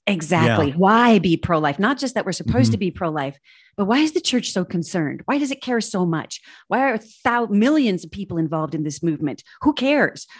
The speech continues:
Speaker 1: Why not just
Speaker 2: Mm-hmm.
Speaker 1: go back to your job, make a lot of money, take care of your own
Speaker 2: Right,
Speaker 1: children,
Speaker 2: right, right.
Speaker 1: right? Mind your own business, because there is something so beautiful to replace this with, and you don't see it. And if you saw it,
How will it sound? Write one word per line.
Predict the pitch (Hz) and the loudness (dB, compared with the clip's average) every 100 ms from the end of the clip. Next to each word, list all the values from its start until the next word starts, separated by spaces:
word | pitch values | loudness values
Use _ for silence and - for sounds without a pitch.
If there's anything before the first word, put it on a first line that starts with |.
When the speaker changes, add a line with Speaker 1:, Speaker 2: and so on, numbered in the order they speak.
| - | 0
Speaker 1:
Why | 220 | 2
not | 262 | 4
just | 120 | 4
Speaker 2:
Mm-hmm. | 123 | 4
Speaker 1:
go | |
back | 233 247 | 4 2
to | 254 | 2
your | 240 | 2
job, | 226 226 226 | 4 4 4
make | 190 | 2
a | 233 | 2
lot | 220 | 2
of | 202 | 2
money, | 196 226 226 | 2 2 0
take | 208 | -6
care | - | -6
of | 226 | -2
your | 214 | 2
own | 214 | 4
Speaker 2:
Right, | 113 | 4
Speaker 1:
children, | 107 196 202 214 110 | 2 0 2 2 2
Speaker 2:
right, | 113 | 0
right. | 113 _ | -4 _
Speaker 1:
right? | 208 220 | -8 -2
Mind | 196 202 214 | 0 2 2
your | 220 | 0
own | 190 | 0
business, | 190 196 202 196 202 _ _ - | -2 -2 -2 -4 -6 _ _ -16
because | - 247 220 | -8 -6 -2
there | 220 | -2
is | 202 | -2
something | 226 220 190 | -2 -2 -2
so | 165 - 214 208 | -4 0 2 0
beautiful | 165 175 202 226 - 135 | -2 -6 -4 -6 -6 -8
to | - 170 | -8 -8
replace | 170 - 190 208 | -6 0 2 2
this | - 165 - | 0 -2 0
with, | 147 143 | -4 -2
and | - 170 | -2 -2
you | 175 | 0
don't | 185 175 | 0 0
see | - 226 220 | -6 -2 0
it. | 170 - - - - - | -2 -4 -20 -20 -18 -6
And | 156 | -6
if | 156 | -4
you | |
saw | 156 - 196 220 220 | -8 -6 -2 0 0
it, | 123 - | 0 -4